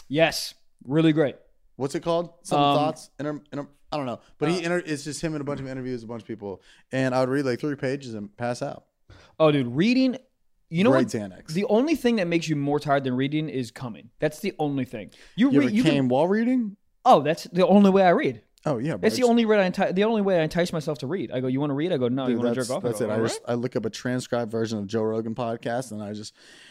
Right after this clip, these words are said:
Speaker 2: and then he went, and then I just, God damn. <laughs> No, reading is great. If you're,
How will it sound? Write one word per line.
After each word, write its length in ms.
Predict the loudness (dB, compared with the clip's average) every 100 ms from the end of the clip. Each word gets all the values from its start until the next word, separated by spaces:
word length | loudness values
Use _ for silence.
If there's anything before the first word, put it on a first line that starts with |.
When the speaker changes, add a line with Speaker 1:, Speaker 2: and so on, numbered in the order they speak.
| _
Speaker 2:
and 180 | -14 -10
then 200 | -10 -6
he 260 | -4 -4 -2
went, 260 | -2 -4
and 120 | -4
then 100 | -4
I 60 | -4
just, 200 | -4 -8 -8 4
God 380 | 6 6 2 -2 2
damn. 600 | 4 6 4 4 0 -4
<laughs> 40 | -12 -12 -16 _ -14 _ -16 _ -6
No, 120 | -6
reading 480 | -4 -4 -4 -2 -2
is 160 | -2 -4
great. 300 | -4 -4 -4
If 100 | -6
you're, 160 | -6